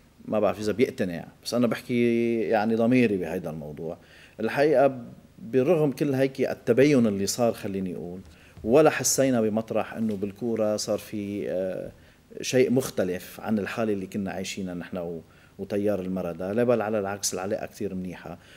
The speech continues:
وكان إذا انكتب أكتر من مرة ينكتب أرتيكل بالجرايد و، آه، يعني الهدف منه، آه، هيك التفرقة أكتر وزيادة التشرذم. كنا نتواصل و-، ونضحك يعني وقت نقرأ حدا منا عامل شغلة هو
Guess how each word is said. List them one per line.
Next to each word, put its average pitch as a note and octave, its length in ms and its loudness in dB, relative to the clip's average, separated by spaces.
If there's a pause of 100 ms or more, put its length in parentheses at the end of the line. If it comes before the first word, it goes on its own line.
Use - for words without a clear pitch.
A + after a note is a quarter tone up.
(180)
وكان B2+ 300 0
إذا A#2 180 0
انكتب A#2+ 480 -2
أكتر G#2+ 440 -2
من G#2 80 -4
مرة A2 220 0
ينكتب G2 420 -4
أرتيكل G2 440 -8
بالجرايد E2+ 760 -4 (220)
و، - 440 -10
آه، D2+ 200 -6 (880)
يعني E2+ 760 -6
الهدف A#2 480 0
منه، A#2 720 4
آه، F2+ 380 0
هيك G2+ 180 -6
التفرقة A#2+ 480 2 (120)
أكتر G2 340 0
وزيادة A#2 280 2
التشرذم. G2+ 680 -6 (320)
كنا C3+ 160 6
نتواصل C#3 600 6
و-، B2 240 2
ونضحك C#3 460 4
يعني A2+ 160 4
وقت A2 200 4
نقرأ A2 560 4 (240)
حدا A#2 280 4
منا B2 240 6
عامل A2 300 2
شغلة A2+ 280 2
هو A2 180 -2